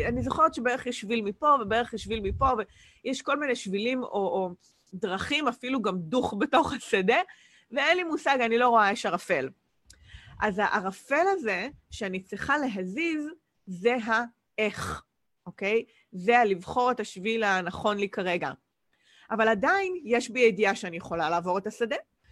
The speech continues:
ויש בי ידיעה שיש איזה בקתה או איזה משהו בצד השני שאני רוצה להגיע אליו. ולכן יש בי בהירות. אין לי ממש ידע או תמונה מלאה על הדרך לשם,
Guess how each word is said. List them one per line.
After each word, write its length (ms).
ויש 300
בי 100
ידיעה 400
שיש 320
איזה 160
בקתה 400
או 60
איזה 140
משהו 260
בצד 260
השני 260
שאני 220
רוצה 300
להגיע 400
אליו. 200
ולכן 380
יש 380
בי 160
בהירות. 560
אין 140
לי 80
ממש 600
ידע 680
או 260
תמונה 720
מלאה 500
על 140
הדרך 500
לשם, 220